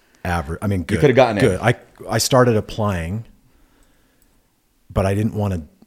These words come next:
Speaker 1: I didn't wanna do it. And I came home and told my wife, married, you know, six months.
Speaker 2: Hmm.
Speaker 1: And she said, "Well, okay, if you're not gonna do law school, then what are you going to do?" And I said, "Well, I love golf. I love sports."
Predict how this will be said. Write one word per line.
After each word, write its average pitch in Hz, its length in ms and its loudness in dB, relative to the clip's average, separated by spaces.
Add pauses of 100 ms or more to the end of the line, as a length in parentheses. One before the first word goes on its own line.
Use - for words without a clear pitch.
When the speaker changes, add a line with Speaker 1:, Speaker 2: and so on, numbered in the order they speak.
Speaker 1:
I 98 80 -6
didn't 110 180 -2
wanna 110 200 0
do 92 280 -2
it. 85 260 -8
And 95 120 -8
I 90 80 -6
came 104 220 -6
home 98 100 -2
and 90 80 -6
told 95 180 -6
my 87 140 -4
wife, 85 460 -8
married, 85 520 -6
you 85 60 -12
know, 73 160 -12 (380)
six - 300 -14
months. 76 380 -12 (260)
Speaker 2:
Hmm. 101 180 -6 (1000)
Speaker 1:
And 85 160 -4
she - 200 -6
said, 87 760 -4
"Well, 87 380 -10
okay, 117 300 -4
if 101 120 -6
you're 98 80 -4
not 98 120 -4
gonna 92 160 -4
do 87 160 -6
law 85 160 -4
school, 85 240 -10
then 76 100 -12
what 80 140 -8
are - 20 -10
you 78 60 -10
going 76 180 -12
to 71 60 -16
do?" 85 280 -12
And 69 100 -16
I - 20 -14
said, 87 200 -12
"Well, 82 140 -12 (160)
I 71 80 -18
love 85 220 -12
golf. 98 360 -10
I - 40 -12
love 80 180 -10
sports." 98 640 -8